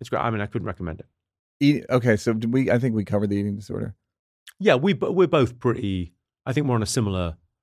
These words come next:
Speaker 1: tip on that. I'd say there's not.
Speaker 2: Yeah.
Speaker 1: We're not.
Speaker 2: I just ma-, I get mad. All of the things I eat that, that are over a certain amount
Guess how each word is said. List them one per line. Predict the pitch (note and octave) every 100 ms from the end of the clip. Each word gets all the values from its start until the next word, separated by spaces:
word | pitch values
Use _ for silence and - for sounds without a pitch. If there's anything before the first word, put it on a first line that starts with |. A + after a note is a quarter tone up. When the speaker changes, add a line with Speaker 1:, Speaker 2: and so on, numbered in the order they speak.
| _ _ -
Speaker 1:
tip | A#2+ A#2+
on | F2 E2+
that. | E2 - G#2+
I'd | G2
say | G#2
there's | F#2 F#2
not. | G#2+ F2+ - _ _ _ _ _
Speaker 2:
Yeah. | D3 A#2 - _ _ _
Speaker 1:
We're | D3 D3
not. | C#3
Speaker 2:
I | E3+
just | G3 -
ma-, | C3+ C3+ -
I | C#3 E3
get | F3+ E3+
mad. | B2 A#2 A#2+ A#2+ A2+ A#2+ -
All | B2+ D3+ E3 D#3+
of | C3
the | C3
things | - C3 A#2
I | G#2+
eat | G2 G#2+ G2+ - _
that, | G#2 G2+ -
that | G2+ G2
are | -
over | G2 F#2+ G2 G2 A2 _ _ _ _ _ _
a |
certain | G2 G#2 F2
amount | F#2+ F#2+ F#2+